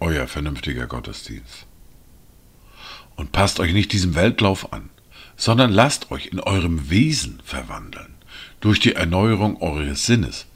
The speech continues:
damit ihr prüfen könnt, was der gute und wohlgefällige und vollkommene Wille Gottes ist. Denn ich sage Kraft der Gnade, die mir gegeben ist, jedem unter euch,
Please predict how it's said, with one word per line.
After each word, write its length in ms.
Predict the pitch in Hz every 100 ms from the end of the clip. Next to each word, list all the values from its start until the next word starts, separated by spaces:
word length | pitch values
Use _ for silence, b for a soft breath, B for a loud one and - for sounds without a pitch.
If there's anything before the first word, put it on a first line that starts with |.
| B B B
damit 320 | - 76 107 143
ihr 60 |
prüfen 380 | - 202 208 202
könnt, 340 | - 69 - - - - -
was 200 | 87 85
der 120 | 87
gute 380 | 82 165 - 71 B B B
und 180 | 98 76
wohlgefällige 760 | 120 190 147 - 71 58 - - - -
und 140 | 92 87
vollkommene 760 | 95 87 - 120 147 139 127
Wille 300 | 87 98 85 - - -
Gottes 320 | 85 92 -
ist. 380 | - 76 - - - - - - - - - - - - - - B B B B B B B B -
Denn 120 | 98
ich 140 | 101
sage 340 | - 98 95 90
Kraft 420 | - 113 123 -
der 80 | 131
Gnade, 440 | 101 90 90 64 - -
die 80 |
mir 220 | 85 110 147
gegeben 480 | 151 110 120 -
ist, 260 | - - - -
jedem 440 | - 85 123 143 117
unter 320 | 78 - -
euch, 360 | - - -